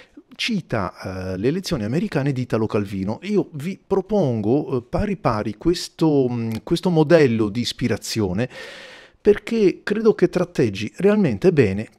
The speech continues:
quello che è la sensazione impugnando questa penna stilografica.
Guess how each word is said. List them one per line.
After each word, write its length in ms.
quello 440
che 260
è 40
la 160
sensazione 840
impugnando 800
questa 260
penna 260
stilografica. 720